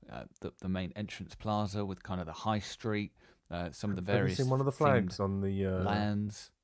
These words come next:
Speaker 2: on the resort entrance?
Speaker 1: What, the big Union Jack on top of the building?
Speaker 2: Yeah, but there's also, in the bottom left-hand corner of that picture, there's another flag.
Speaker 1: Oh, yeah, there's a French flag.
Speaker 2: <sighs> Maybe.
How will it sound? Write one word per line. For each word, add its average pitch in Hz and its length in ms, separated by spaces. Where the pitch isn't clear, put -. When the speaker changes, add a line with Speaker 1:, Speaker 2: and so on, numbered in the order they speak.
Speaker 2:
on 101 140
the 98 100
resort 98 340
entrance? - 500
Speaker 1:
What, 101 100
the 95 60
big 107 280
Union 110 380
Jack - 520
on 90 160
top 87 160
of - 80
the 98 60
building? 92 420
Speaker 2:
Yeah, 107 140
but 95 120
there's 110 100
also, 110 340
in 101 140
the 104 60
bottom 113 240
left-hand 113 380
corner 107 220
of 98 60
that 98 140
picture, 85 380
there's 101 180
another 98 300
flag. 98 400
Speaker 1:
Oh, 143 220
yeah, 165 320
there's 104 220
a 107 40
French 175 320
flag. 92 460
Speaker 2:
<sighs> - 960
Maybe. 107 320